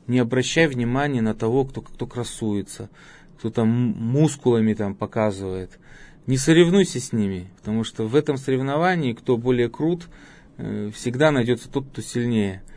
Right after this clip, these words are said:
любого самого крутого. Поэтому м-, мудрый человек, благоразумный, трезвый, рассудительный, он никогда не будет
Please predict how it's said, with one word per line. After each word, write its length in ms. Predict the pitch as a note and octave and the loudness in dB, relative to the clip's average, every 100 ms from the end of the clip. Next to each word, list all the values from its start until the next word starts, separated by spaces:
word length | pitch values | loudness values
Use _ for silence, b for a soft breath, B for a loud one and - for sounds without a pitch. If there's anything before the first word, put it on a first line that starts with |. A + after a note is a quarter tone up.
| b | b
любого 400 | - A2 B2 B2+ | -2 0 2 2
самого 360 | G#2+ A2 G#2+ G#2 | 2 0 0 0
крутого. 500 | - A2 G#2+ G2+ G2 | -4 -6 -2 -2 -2
Поэтому 460 | F#2 G2+ G#2 G#2 G2 B B B - | -6 -8 -4 -6 -8 B B B -12
м-, 60 | |
мудрый 720 | G#2+ A#2 A#2 C3+ D#3+ F#3+ D#3 | -6 -2 -2 6 8 10 8
человек, 600 | C#3 - A#2 A2 G#2 F#2+ - - - - | 6 2 4 4 2 0 -6 -14 -16 -12
благоразумный, 960 | G#2 G#2+ A2+ A2+ A#2 A2+ C#3+ F3+ C3+ A2 | -6 -2 0 2 2 4 4 6 4 0
трезвый, 540 | - C3 E3 B2 A#2 | 0 2 2 2 -2
рассудительный, 680 | G#2+ - G#2+ C3+ - A2 G#2 | -2 -4 -8 -8 -4 -2 -2
он 140 | A2+ | -4
никогда 360 | A2+ A2+ A2 A#2 | -4 -6 -6 -2
не 140 | A2 | -2
будет 380 | G2 G#2+ G#2+ - | -2 -8 -10 -14